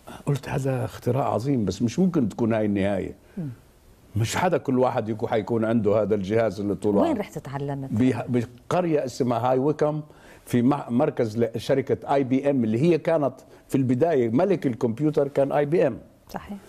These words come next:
Speaker 1: فكان هذا الكورس في هاي ويكم خارج لندن، وأتذكر هذا الفندق اللي نزلت فيه اسمه روز أند كراون،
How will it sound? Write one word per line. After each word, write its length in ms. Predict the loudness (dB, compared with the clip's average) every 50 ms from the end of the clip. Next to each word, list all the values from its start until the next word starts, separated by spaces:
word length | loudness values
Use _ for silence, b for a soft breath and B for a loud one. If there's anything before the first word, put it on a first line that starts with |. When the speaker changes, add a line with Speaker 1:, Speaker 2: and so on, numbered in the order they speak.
| B B B B B B B B B -8
Speaker 1:
فكان 420 | -4 -4 -2 0 2 2 2 2 2
هذا 200 | 0 2 0 0
الكورس 400 | 0 2 2 0 0 0 -2 -4
في 120 | -4 -2
هاي 160 | 0 2 2
ويكم 360 | 2 0 0 0 0 0 -2
خارج 420 | 0 0 0 2 2 0 0 0 0
لندن، 320 | 0 0 0 -2 -4 -6 -8 -12 -16 -20 _ _ B B B B B B B B B
وأتذكر 560 | 0 0 2 2 0 0 0 0 0 0 0 0
هذا 120 | 0 -2
الفندق 440 | -2 -2 -2 -2 0 0 0 -2 -2
اللي 140 | 0 0 0
نزلت 340 | 0 2 2 0 0 -2
فيه 160 | -2 -4 -4 -4
اسمه 240 | -4 -4 -2 0
روز 240 | 2 4 2 2 0
أند 180 | -2 -4 -4 -4
كراون، 380 | -2 0 0 2 0 -2 -4